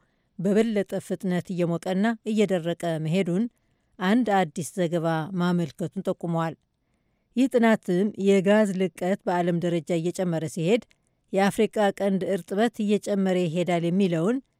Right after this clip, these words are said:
የዓለም የአየር ንብረት ሞዴልን ይጻረራል። ኢትዮጵያን፣ ሶማሊያን፣ ኤርትራን፣ ጅቡቲንና ሱዳንን የሚያካትተው ምስራቅ አፍሪቃ ግጭቶች፣ ድርቅና ረሃብ ሲፈራረቁበት እንደቆዩ የሚታወቅ ነው።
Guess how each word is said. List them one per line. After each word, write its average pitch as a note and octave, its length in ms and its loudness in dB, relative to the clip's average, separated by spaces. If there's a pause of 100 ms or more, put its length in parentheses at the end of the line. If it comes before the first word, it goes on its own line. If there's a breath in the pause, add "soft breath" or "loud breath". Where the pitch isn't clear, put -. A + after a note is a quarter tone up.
(300)
የዓለም F3+ 760 0 (100)
የአየር F3+ 480 2
ንብረት D#3+ 380 -4
ሞዴልን E3 520 -2
ይጻረራል። E3 680 -4 (400)
ኢትዮጵያን፣ A3 580 2
ሶማሊያን፣ G3 680 2
ኤርትራን፣ G3 520 0
ጅቡቲንና F3 560 0 (240)
ሱዳንን F3 580 0
የሚያካትተው E3+ 840 -2
ምስራቅ D#3 320 -6
አፍሪቃ D#3+ 360 -4 (680)
ግጭቶች፣ A3 600 2
ድርቅና G3 480 0 (100)
ረሃብ F3 360 0
ሲፈራረቁበት E3+ 880 -2
እንደቆዩ E3 380 -2
የሚታወቅ E3+ 600 -2
ነው። D#3+ 160 -6